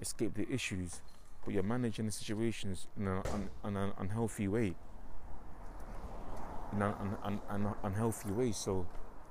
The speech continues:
it's a, it, you know, it's about having self-awareness, you know. Um, but even going back to, like, having female friends,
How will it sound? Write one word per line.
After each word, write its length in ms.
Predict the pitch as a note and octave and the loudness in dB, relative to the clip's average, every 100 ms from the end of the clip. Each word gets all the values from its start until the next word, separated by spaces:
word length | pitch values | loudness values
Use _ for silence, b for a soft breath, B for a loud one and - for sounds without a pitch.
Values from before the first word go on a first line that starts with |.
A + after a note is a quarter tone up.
| - - - - | -10 -10 -10 -6
it's 180 | - | -2
a, 100 | G#2 F#2+ - | -2 0 0
it, 180 | G#2 | 0
you 80 | G2+ | 0
know, 100 | G2 | -2
it's 140 | F2 G2+ | -2 -2
about 300 | A#2 C3+ A2+ | -2 -2 -4
having 380 | A2+ A2 G2 - | -4 -4 -2 -4
self-awareness, 1040 | - - A2+ - F#2+ A2 A#2 F#2 - - - - - - - - - - - - G2+ | -2 -2 -2 -4 -4 -2 -2 -4 -6 -8 -10 -8 -6 -6 -6 -8 -10 -14 -12 -8 -4
you 80 | |
know. 220 | F2+ E2+ E2 - - - | -4 -4 -6 -10 -6 0
Um, 440 | F#2 F#2 F2 F2 - - - - - - - - - | 0 2 0 -2 -6 -12 -12 -12 -8 -8 -6 -6 0
but 120 | - | 2
even 400 | G#3+ F3+ E3+ D3 | 4 4 2 2
going 180 | D#3+ D3 | 0 0
back 160 | F3 - | -2 -2
to, 100 | A2+ | -2
like, 160 | G#2 | -2
having 220 | G2+ G#2 | -2 -2
female 340 | F#2+ G#2+ G2+ F#2+ | -2 0 0 -2
friends, 500 | - G#2+ F2+ E2+ | -2 -2 -2 -4